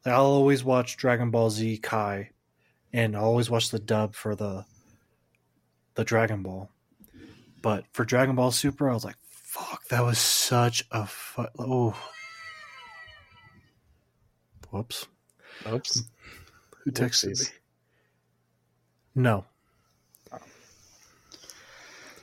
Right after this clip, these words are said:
Speaker 1: Um, but yeah, no, the, the fu-, oh, god damn, that was so good. Like, the way she ma-, made him,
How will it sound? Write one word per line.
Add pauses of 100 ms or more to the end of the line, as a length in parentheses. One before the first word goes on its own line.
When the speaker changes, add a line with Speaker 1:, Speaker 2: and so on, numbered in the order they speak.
(1600)
Speaker 1:
Um, (1500)
but
yeah,
no,
the, (100)
the
fu-, (260)
oh, (100)
god
damn,
that
was
so
good. (680)
Like,
the
way
she
ma-, (120)
made
him,